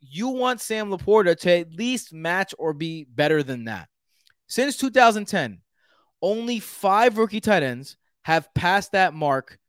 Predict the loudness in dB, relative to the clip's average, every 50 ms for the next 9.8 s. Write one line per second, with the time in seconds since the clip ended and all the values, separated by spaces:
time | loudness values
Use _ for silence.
0 | _ _ _ _ _ _ -10 -8 -8 -6 -4 -4 -4 -4 -2 2 2 2 2 2
1 | -2 -8 -12 -12 -12 -16 -20 _ _ _ _ _ -6 -6 -6 -8 -8 -6 -2 0
2 | 0 0 0 2 0 0 0 0 0 0 0 2 2 0 -2 -4 -8 -10 -14 -18
3 | -20 _ _ _ _ _ _ _ -4 0 0 0 0 0 -2 -2 -2 0 0 0
4 | 0 0 0 -2 -2 -2 -2 -6 -12 _ -12 -4 0 2 2 2 2 0 -2 -4
5 | -4 -4 -4 -2 -4 -4 -4 -6 -6 -6 -6 -6 -6 -8 -10 -14 -18 _ _ _
6 | _ _ _ _ _ _ -6 -4 -2 0 0 0 0 0 0 0 -2 -2 -4 -4
7 | -6 -6 -6 -6 -8 -10 -10 -10 -10 -10 -8 -4 -4 -4 -4 -4 -4 -4 -2 0
8 | 0 -2 -2 -2 -6 -8 -6 -6 -6 -6 -6 -8 -4 -2 0 0 0 0 -2 -2
9 | -4 -4 -4 -4 -6 -8 -8 -8 -8 -10 -10 -10 -12 -12 -12 -14